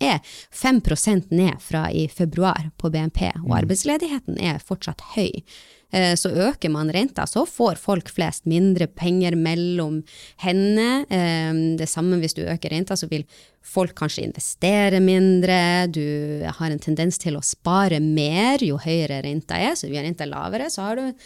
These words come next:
Speaker 1: tendens til å forbruke mer, og det vil da holde økonomien gående. Og det er det Norges Bank ønsker, at vi skal, eh, forbruke mer, vi skal investere mer,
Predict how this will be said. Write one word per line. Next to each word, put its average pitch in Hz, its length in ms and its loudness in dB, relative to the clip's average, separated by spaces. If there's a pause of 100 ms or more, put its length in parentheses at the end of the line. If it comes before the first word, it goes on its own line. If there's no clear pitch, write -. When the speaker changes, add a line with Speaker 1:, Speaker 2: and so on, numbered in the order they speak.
(220)
Speaker 1:
tendens 277 300 0
til 277 100 -2
å 269 80 -6
forbruke 190 760 0
mer, 123 320 -8
og 156 80 -10
det 220 140 0
vil 175 140 0
da 156 220 -4
holde 160 260 -6
økonomien 156 640 -2
gående. - 440 -12 (420)
Og - 80 0
det 196 140 2
er - 20 -6
det 214 260 4
Norges 156 360 0
Bank 170 360 -2
ønsker, 175 360 0
at 143 100 -12
vi 165 120 0
skal, 160 340 -4 (460)
eh, 165 320 -4
forbruke 202 720 0
mer, 214 280 2
vi 170 80 0
skal 170 160 -6
investere 180 500 2
mer, 185 420 4